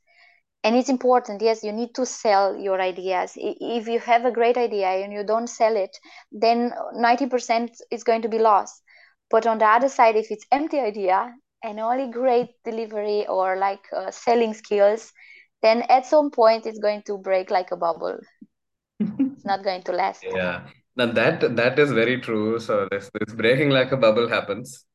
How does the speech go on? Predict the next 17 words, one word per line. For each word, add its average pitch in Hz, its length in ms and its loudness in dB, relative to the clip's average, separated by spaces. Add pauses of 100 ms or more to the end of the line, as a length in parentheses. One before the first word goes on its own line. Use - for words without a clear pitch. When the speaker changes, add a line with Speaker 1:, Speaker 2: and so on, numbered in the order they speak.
Speaker 2:
but 113 160 2
then, 117 320 4
uh, 92 460 0 (220)
a 101 60 -2
lot 113 320 4
of 107 140 0
money, 104 380 -2
a 95 40 -4
lot 95 200 2
of 101 160 -4
time, 92 320 -2
a 90 60 -4
lot 95 200 0
of 92 100 -4
things 95 280 -8
have 95 100 -4
been 92 320 -4